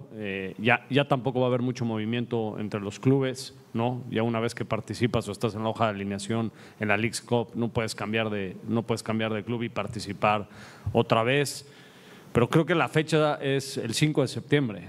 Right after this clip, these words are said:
¿no? Lo que, lo que creo y, y, y estamos estudiando mucho es poder empatar esos calendarios. Todo, todos sufrimos lo mismo, ¿no? Eh, eh, veo en otros clubes que el problema es que no han podido traer a sus refuerzos y vamos en la fecha tres.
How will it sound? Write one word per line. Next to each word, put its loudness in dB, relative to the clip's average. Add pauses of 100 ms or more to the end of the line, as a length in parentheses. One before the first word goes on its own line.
(120)
¿no? 0 (140)
Lo -2
que, 0
lo 0
que -6
creo 4
y, -8
y, -4
y -2
estamos 0
estudiando -2
mucho 0
es -2
poder 0
empatar -2
esos -6
calendarios. -4 (380)
Todo, 8 (200)
todos 6
sufrimos -2
lo -4
mismo, -4
¿no? -8
Eh, -2 (580)
eh, 2
veo 2
en -2
otros 0
clubes 0
que -6
el -4
problema 0
es -2
que -4
no 0
han -2
podido 0
traer -2
a -2
sus -10
refuerzos -2
y -4
vamos -4
en -4
la -4
fecha -2
tres. -2